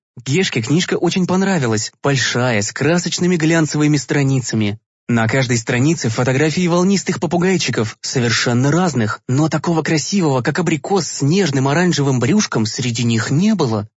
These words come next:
«Это потому, что наш абрикос особенный», гордился Гешка. «Он такой один во всём мире». Они с папой каждый вечер читали эту книжку.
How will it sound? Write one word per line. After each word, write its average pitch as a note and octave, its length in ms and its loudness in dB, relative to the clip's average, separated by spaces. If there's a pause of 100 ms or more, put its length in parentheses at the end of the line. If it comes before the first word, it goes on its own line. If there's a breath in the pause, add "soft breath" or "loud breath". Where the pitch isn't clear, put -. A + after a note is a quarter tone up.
(140)
«Это E3 200 -2
потому, G#3 360 2
что F#3 220 -2
наш F#3 220 0
абрикос G3 480 0
особенный», F3 840 0 (140)
гордился A#2 560 0
Гешка. G#2+ 440 -2 (240)
«Он F#3 140 0
такой G3+ 320 0
один F3+ 300 0
во E3+ 100 2
всём E3 260 -2
мире». C#3+ 380 -2 (260)
Они A2+ 260 2
с A2 100 -6
папой B2 400 0
каждый C#3 380 0
вечер D3 340 2
читали C#3+ 420 0
эту C3+ 240 0
книжку. A2+ 560 -2